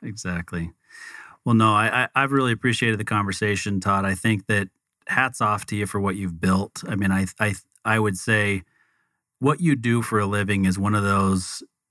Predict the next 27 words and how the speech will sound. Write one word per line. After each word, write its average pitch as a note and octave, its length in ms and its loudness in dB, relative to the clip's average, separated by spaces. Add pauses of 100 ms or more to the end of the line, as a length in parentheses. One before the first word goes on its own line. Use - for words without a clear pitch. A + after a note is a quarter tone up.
(760)
I - 60 -2
don't D#3+ 120 6
know B2+ 100 2
if G#2+ 120 -6
it's, F#2+ 160 -8 (260)
it's G2 220 -4
rare, F#2+ 580 4
but G2 180 -4
it's A2 240 -2 (220)
pretty C#3+ 380 2
rare F#2 640 2 (180)
to A2 100 0
where G2+ 480 2 (460)
you C#3 180 4
can C3 200 2
just A2 180 -2
kinda G#2 220 -2
put A2 160 -2
your G#2 120 -2
head G#2 180 2
on G2+ 220 0
your F#2+ 120 0
pillow G#2+ 380 0
at F2+ 80 -4
night G#2 460 -2
and G2+ 200 0
say, F#2+ 480 0